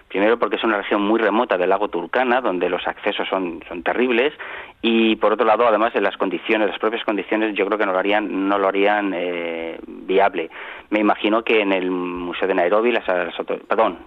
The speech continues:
sí, en el Museo de Nairobi, en las autoridades, eh, keniatas, pues me imagino que, que prepararán en algún momento cuando acabe el proyecto y estén todos los, todos los, eh, fósiles estudiados y entregados, etcétera, pues me imagino que,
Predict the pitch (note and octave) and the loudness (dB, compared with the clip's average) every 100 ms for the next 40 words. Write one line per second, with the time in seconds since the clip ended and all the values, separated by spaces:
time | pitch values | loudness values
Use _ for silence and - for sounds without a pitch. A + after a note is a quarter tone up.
0 | - B2+ G2 F#2 F2 G#2+ G2+ G#2+ B2 G2+ | -4 0 2 2 2 2 4 2 2 0
1 | G2+ F2+ F#2+ G2+ G2+ G2+ - F#2+ G#2 G2+ | -2 -2 2 4 2 2 0 0 2 2
2 | A2 A#2+ B2 F2+ F2+ E2 E2 F2+ F2+ F2+ | 2 0 0 -2 -2 -4 -4 -2 0 0
3 | F2 - - - F2+ F2 D#2+ E2 F2+ F#2+ | -2 -12 -14 -6 -2 0 0 0 0 0
4 | F2+ G2+ F#2+ F2+ G2 G#2+ G2 F2 E2 F#2+ | 0 0 0 2 0 0 0 -2 0 -2
5 | F#2 F#2 G#2+ B2 - G#2 - F#2+ F#2+ F#2 | -2 0 0 0 -2 -2 -4 -4 -2 0
6 | F#2 - - - - F#2+ F#2 F#2 F#2 F2+ | -2 -6 -16 -16 -2 0 2 2 0 0
7 | F2+ F2+ F2+ F2+ F2 G2+ - F2 F#2 - | -2 -4 -4 -6 -4 -4 -4 -8 -8 -6
8 | F2 G2 G2 F2 F#2 E2+ F2 F#2 F#2+ F2 | -2 0 0 -2 -4 -4 -2 0 -2 -4
9 | F#2 G2 G#2+ G#2 F2+ E2+ D#2+ F2+ F2 F#2+ | -6 -2 -2 -4 -6 -6 -6 -6 -4 -4